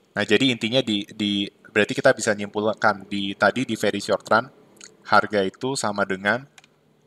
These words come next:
harganya itu sama deng-, tadi itu harganya sama dengan ini, eh, dua puluh. Nah, terus di short run harganya mulai lima belas kan turun. Nah, terus di long run harganya turun lagi jadi sepuluh, kembali ke titik mula-mula ya,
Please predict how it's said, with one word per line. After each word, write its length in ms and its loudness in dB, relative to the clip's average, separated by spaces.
harganya 480 0
itu 80 -6
sama 240 -2
deng-, 220 -6
tadi 260 0
itu 80 -10
harganya 480 -2
sama 240 -6
dengan 480 -8
ini, 240 -8
eh, 240 0
dua 160 2
puluh. 320 -2
Nah, 80 2
terus 560 -6
di 160 -4
short 320 2
run 160 2
harganya 400 0
mulai 320 0
lima 160 -2
belas 320 0
kan 160 -8
turun. 320 -4
Nah, 160 0
terus 240 -6
di 80 0
long 240 2
run 240 2
harganya 480 -2
turun 240 -4
lagi 240 -2
jadi 160 -4
sepuluh, 480 -6
kembali 320 2
ke 80 -4
titik 240 -6
mula-mula 560 -4
ya, 160 -8